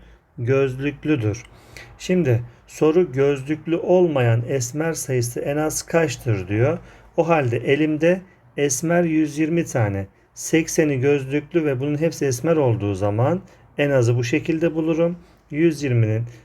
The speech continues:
seksenin tamamı esmerden çıkarırsam kırk tane en az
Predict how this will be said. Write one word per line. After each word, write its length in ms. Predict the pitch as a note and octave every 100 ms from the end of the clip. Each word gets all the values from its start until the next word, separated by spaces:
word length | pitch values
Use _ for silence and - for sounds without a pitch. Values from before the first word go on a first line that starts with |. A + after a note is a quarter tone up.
| _
seksenin 600 | - D#3+ D#3+ - C3 A#2+
tamamı 380 | B2 D3+ C3 B2
esmerden 500 | A#2+ C3+ C3 C3 B2
çıkarırsam 680 | A#2+ A#2+ D#3 D#3 - A#2+ B2 - - - _
kırk 380 | - F#3 F3+ -
tane 560 | C3+ A2+ A2 B2 E3 F3 - _ _ -
en 140 | D#3+
az 400 | C#3+ D#3 F#3+ -